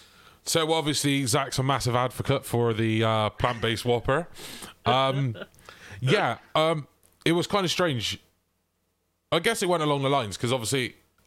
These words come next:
Speaker 1: still to this point, Vegan Royale and the Vegan Nuggets from Burger King are the top two by quite a margin. Um,
Speaker 2: Yeah.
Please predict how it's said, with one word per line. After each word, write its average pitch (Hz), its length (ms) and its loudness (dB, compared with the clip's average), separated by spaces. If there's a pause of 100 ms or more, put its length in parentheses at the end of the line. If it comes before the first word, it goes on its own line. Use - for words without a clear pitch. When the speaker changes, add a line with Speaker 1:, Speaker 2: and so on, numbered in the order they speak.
(500)
Speaker 1:
still 120 640 0 (100)
to - 100 -2
this 110 240 0
point, 90 560 -2 (560)
Vegan 104 380 -2
Royale 101 520 2
and 101 160 0
the 98 40 0
Vegan 98 420 0
Nuggets 98 460 -2
from 95 400 -2
Burger 95 300 -2
King 80 360 -6 (360)
are 82 500 -2 (1200)
the 98 80 -4
top - 360 -4
two 92 220 -2
by 87 140 -2
quite 80 220 -4
a - 20 -6
margin. 85 480 -4 (640)
Um, 107 240 2
Speaker 2:
Yeah. - 880 -12